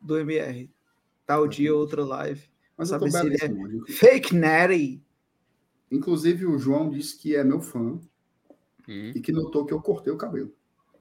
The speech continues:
Speaker 2: Vocês dois são dois mal educados que não comentaram isso. E quando a, quando o outro, a outra pessoa corta o cabelo, mesmo que você ache feio, tá?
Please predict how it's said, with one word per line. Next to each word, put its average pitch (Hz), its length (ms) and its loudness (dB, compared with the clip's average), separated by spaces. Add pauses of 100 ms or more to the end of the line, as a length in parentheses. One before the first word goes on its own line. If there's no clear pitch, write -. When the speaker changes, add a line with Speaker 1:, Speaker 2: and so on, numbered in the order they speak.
(400)
Speaker 2:
Vocês 170 380 4
dois 165 180 2
são 165 160 0
dois 147 220 2
mal 139 180 4
educados 120 480 -6
que - 80 -10
não 131 160 -2
comentaram 127 680 -4
isso. - 320 -14 (440)
E 135 40 -10
quando 190 200 0
a, 190 120 2
quando 175 280 0
o 156 60 4
outro, 165 220 0
a 135 40 4
outra 147 180 2
pessoa 135 260 -10
corta 117 220 -12
o - 40 -20
cabelo, 127 380 2 (560)
mesmo 196 640 2
que - 120 -12
você 127 440 -8 (140)
ache 156 300 -8
feio, - 360 -8 (480)
tá? - 140 -20